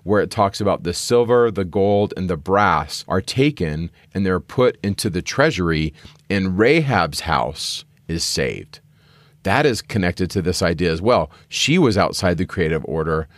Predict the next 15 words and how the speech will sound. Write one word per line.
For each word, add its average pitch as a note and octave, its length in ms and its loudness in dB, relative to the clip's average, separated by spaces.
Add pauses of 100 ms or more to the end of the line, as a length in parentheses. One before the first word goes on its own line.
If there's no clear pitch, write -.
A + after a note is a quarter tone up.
(360)
and F#2 160 -2
now F#2+ 180 2
she's F2+ 320 -6
in D2+ 220 -10
it. - 320 -18 (540)
And A2 160 2
then G#2 120 2
finally, C3+ 640 2 (420)
the G#2+ 80 -6
text C#3+ 380 -2
of A#2 80 -2
Joshua A2 420 2
doesn't G2+ 240 0
say F#2 300 0
it, - 160 -2